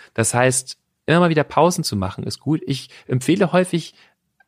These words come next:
mal auszuprobieren, nach dem sogenannten Pomodoro-System zu arbeiten. Das Pomodoro-System, äh, kommt also vom,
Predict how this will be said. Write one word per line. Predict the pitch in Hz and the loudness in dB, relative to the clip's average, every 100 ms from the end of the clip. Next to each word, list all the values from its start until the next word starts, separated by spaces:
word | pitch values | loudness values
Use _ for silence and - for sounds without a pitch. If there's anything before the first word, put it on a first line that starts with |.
| _ _ | _ _
mal | 127 131 139 | 0 2 2
auszuprobieren, | 165 220 302 143 123 131 | 2 2 0 0 2 2
nach | 135 127 | 2 0
dem | 127 123 | 0 0
sogenannten | 120 127 127 127 | 2 2 0 -2
Pomodoro-System | - 147 147 127 185 165 131 110 - - 98 | -2 0 0 2 0 0 -4 -4 -8 -10 -10
zu | 92 - | -8 -10
arbeiten. | - 98 98 98 - 131 226 - _ _ _ - _ _ | -10 -8 -6 -8 -6 -4 -6 -8 _ _ _ -20 _ _
Das | - | -14
Pomodoro-System, | - 127 127 135 165 156 147 - 127 127 127 131 - - _ | -2 2 2 2 2 0 -2 0 2 4 2 -4 -10 -20 _
äh, | 113 110 113 | -2 0 0
kommt | - 117 | -2 -4
also | 110 104 104 | -2 0 2
vom, | 110 107 101 | 2 2 0